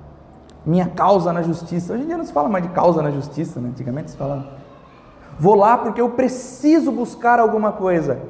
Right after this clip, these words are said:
Bezerro de ouro. Você acha que tá buscando a Deus, mas você tá só buscando o seu interesse pessoal, pessoal.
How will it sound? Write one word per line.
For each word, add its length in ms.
Bezerro 340
de 120
ouro. 240
Você 360
acha 420
que 100
tá 200
buscando 520
a 40
Deus, 500
mas 100
você 200
tá 120
só 220
buscando 400
o 40
seu 200
interesse 380
pessoal, 380
pessoal. 420